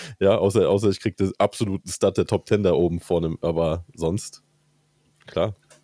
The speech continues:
Hause raus. Genauso wie, ah, Sell High,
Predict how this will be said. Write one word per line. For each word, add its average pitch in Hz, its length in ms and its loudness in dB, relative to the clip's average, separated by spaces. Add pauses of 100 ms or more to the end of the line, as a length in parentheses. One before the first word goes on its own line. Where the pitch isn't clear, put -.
(180)
Hause 87 200 0
raus. 92 320 -2 (1600)
Genauso 87 300 0
wie, 110 240 2
ah, 92 120 4
Sell 107 260 2
High, 110 280 4